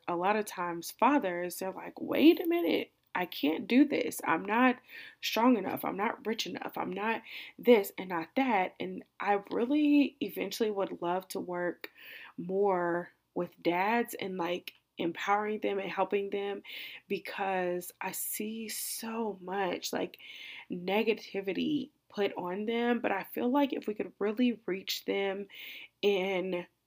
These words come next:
this different way and help them connect some different dots, um, that would be helpful. And I have, um, a guest that's going to be on eventually,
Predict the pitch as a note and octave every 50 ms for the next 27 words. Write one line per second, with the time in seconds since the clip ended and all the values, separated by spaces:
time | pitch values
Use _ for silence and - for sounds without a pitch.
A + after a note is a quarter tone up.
0 | - _ _ _ _ _ _ _ _ _ _ _ _ _ _ _ _ _ _ _
1 | - - A3 G#3+ - - - - A#3 A#3+ B3 B3+ A#3 - - F#3 F#3 F#3+ G3+ G#3+
2 | G#3 - - F3 F3+ - - - D#3 - - C#4 A#3+ A3 - - G3+ F#3 F3 -
3 | E3+ F#3 - - - - - - F#3 - - - G3+ G#3 - G3 - - - -
4 | E3+ E3+ F#3 G#3+ A#3+ B3+ - - - - - - _ _ - - - - - -
5 | - - _ - G3+ G3 G3 G3 F#3+ F#3 F3+ F3 E3+ F3 F3 E3+ E3+ _ _ _
6 | _ _ _ _ _ _ _ _ _ _ _ _ _ _ _ _ _ _ _ _
7 | _ _ _ _ _ _ _ _ _ _ - F3+ - A#3+ A3+ G#3 - F#3+ F#3 -
8 | F#3 - - - G3 D#3+ - - - - - - - - - F#3+ F#3+ F#3+ - -
9 | - F#3+ F#3+ F#3 F#3 - G#3+ A3 A#3 B3 B3 B3 A#3+ A#3 A3+ - _ _ - -
10 | F#3 F#3 F#3 F3+ F3+ F3+ F3 F3 F3+ F3 F3 D#3 - _ _ _ _ _ - F3+
11 | E3+ E3+ E3+ E3 _ _ _ _ - G#3+ G3 F3+ E3+ F3+ F#3 - - - - G#3
12 | G3 G3 - - F#3+ F#3 F#3+ F#3+ - - G#3 F#3 - - F3 F3 E3+ F3+ F3 F3
13 | - F3 F3 F3 - - F3 F3 E3+ E3+ F3 F3